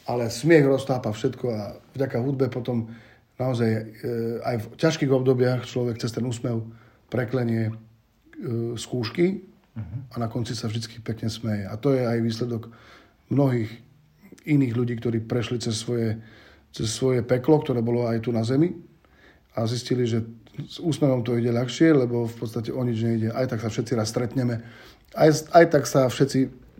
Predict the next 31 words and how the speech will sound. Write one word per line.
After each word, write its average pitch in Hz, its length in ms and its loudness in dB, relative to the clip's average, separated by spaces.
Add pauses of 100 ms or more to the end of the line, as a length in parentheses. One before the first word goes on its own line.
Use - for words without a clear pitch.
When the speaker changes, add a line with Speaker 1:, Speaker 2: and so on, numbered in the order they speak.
(120)
Speaker 1:
uvidíme, 156 480 6
budeme 120 320 0
spolu 131 400 0
a 117 80 0
je 117 80 -4
to, 113 120 -2 (640)
je - 80 -4
to - 120 -4
otázka 120 400 -2
času. 113 400 -4
A 107 80 -6
ten 117 160 -2
čas 117 240 0
nepremr-, 123 480 0
nepremrhajme 135 800 4 (480)
mrzutosťou, 123 1000 2
zlobou. 113 760 0 (400)
A - 80 -10
keď 165 140 0
to 180 100 6
na 180 80 10
nás 160 160 6
príde, 143 480 8
zavrite 131 320 2
sa 117 160 0
do 113 80 2
miestnosti, 120 460 0
zaspívajte 117 500 0
si, 104 80 -6
zahrajte 113 480 -2
si. 110 160 -8